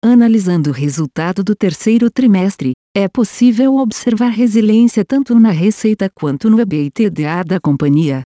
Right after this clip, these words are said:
A empresa tem conseguido investir em tecnologia e no seu canal de venda sem impactar a margem graças à eficiência do novo management e porque a piora de P D D não foi tão relevante,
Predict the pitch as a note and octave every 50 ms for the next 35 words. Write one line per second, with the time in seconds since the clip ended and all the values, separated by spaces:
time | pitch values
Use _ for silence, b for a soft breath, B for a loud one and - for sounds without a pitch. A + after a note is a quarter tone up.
0 | _ _ B3 B3 G#3+ - - D#3 D3 C#3+ B2+ F3+ - - F3+ D3+ - - C4+ C4+
1 | - - A#3+ F3+ D#3+ F3+ F#3+ F#3 G#3+ G#3 E3+ D#3+ D3+ B2+ D3 D3+ D3+ - - B3+
2 | B3 B3+ A#3+ A3 - - F#3+ F#3+ - A#3+ A#3 A3+ A3+ A3 F#3+ C#3+ B2+ D#3 E3+ D#3
3 | C#3 C3+ C#3+ D3 D#3 E3+ - - - A3+ G3 - - A3+ G#3 F#3+ G#3+ A#3 B3 G#3+
4 | F#3 F3+ C#3 C3+ D3 D#3 E3+ F3 D#3+ D3 C#3 - - F3 D3+ D3 D#3 D#3 - D#3+
5 | C#3+ - - F#3 F#3+ G3+ G#3+ G#3 F3+ D#3 D3+ D3 C#3 C#3 D3 C#3 C#3 D3+ D#3+ D3+
6 | E3 D#3+ C#3+ - C4+ B3+ G#3+ B3+ B3+ A#3 - - G#3+ - - A#3 A3 A3 B3 C4
7 | - - G#3+ E3+ E3 D#3 D#3 F3 G#3+ A#3 G#3 B3+ B3+ A#3 A#3 A#3+ A#3+ B3 C4 A3+
8 | A#3 A#3 A#3+ A#3 A#3 - - A#3+ - _ - D4 B3+ - E3+ D#3+ D3 C#3 - E3+
9 | F#3 G#3+ G#3 F#3+ D3 - C#3 - _ - A#3+ F3+ F3+ G3+ F#3+ D#3 D#3 D3+ C#3+ D3
10 | C#3+ C#3 - - A3 G3+ - - E3 E3 D#3+ D3+ F3+ G3 G3 G#3 F#3+ A3+ A#3+ A#3
11 | - - -